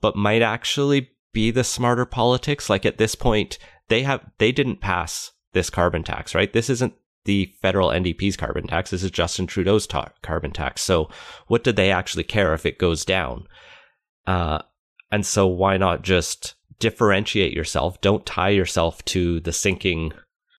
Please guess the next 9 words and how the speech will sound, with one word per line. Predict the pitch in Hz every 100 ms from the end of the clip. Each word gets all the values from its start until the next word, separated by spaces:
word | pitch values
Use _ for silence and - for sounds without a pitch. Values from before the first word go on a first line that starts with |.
| - -
uh, | 85 82 76 - - _ - -
stock | - - 98 95 78 -
when | 92 87 85
you |
can | 82 - 90 90 87
at | 65 -
least | 87 107 101 -
try | - 92 90
to | - 87 82 82